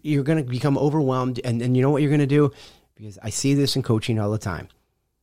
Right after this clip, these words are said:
You're gonna blame A I. You're not gonna blame yourself. You're like, "A I, it's dumb. A I doesn't know what it's talking about. A I doesn't have the knowledge.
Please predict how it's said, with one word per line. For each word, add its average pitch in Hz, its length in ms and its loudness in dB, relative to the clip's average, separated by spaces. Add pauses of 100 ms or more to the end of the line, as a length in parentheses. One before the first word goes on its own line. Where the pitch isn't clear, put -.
(960)
You're 113 140 -6
gonna 135 160 4
blame 123 280 2
A 101 160 -2
I. - 220 -10 (880)
You're 139 120 6
not 120 240 4
gonna 147 160 0
blame 123 260 0
yourself. 107 340 -4
You're 123 120 -2
like, 151 140 -4
"A 208 180 0
I, 190 140 2
it's 143 220 -4
dumb. 160 500 2 (240)
A 175 120 4
I 180 120 2
doesn't 175 200 2
know 180 80 4
what 170 120 2
it's - 80 -6
talking 156 420 0
about. 120 320 -2
A 160 140 -2
I 180 180 0
doesn't 156 300 0
have 156 240 0
the 131 80 0
knowledge. 135 520 0